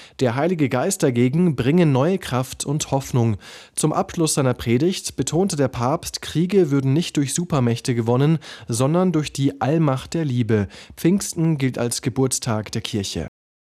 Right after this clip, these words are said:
Es ist sommerlich heiß in Bayern. Gesundheitsministerin Gerlach hat die Kommunen vor diesem Hintergrund zu mehr Hitzeschutz aufgerufen, auch weil die Hitzewellen durch den Klimawandel immer häufiger vorkommen.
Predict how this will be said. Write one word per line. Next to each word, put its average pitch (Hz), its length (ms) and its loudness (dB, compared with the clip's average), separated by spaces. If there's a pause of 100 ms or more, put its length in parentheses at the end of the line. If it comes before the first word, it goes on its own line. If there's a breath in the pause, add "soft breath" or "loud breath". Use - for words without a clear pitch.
(560 soft breath)
Es 175 140 0
ist 202 240 0
sommerlich 190 560 0
heiß 180 320 0
in 127 160 0
Bayern. 135 460 2
Gesundheitsministerin 135 1080 0
Gerlach 131 480 0
hat 143 160 -2
die 135 80 -2
Kommunen 151 560 4
vor 127 220 0
diesem 120 280 2
Hintergrund 147 580 0
zu - 180 0
mehr 131 260 4
Hitzeschutz 139 640 0
aufgerufen, 131 680 2 (280 loud breath)
auch 180 340 0
weil 120 140 2
die 113 120 -2
Hitzewellen 147 760 2
durch 156 140 0
den 123 180 0
Klimawandel 123 720 2
immer 127 400 0
häufiger 123 420 0
vorkommen. 123 600 0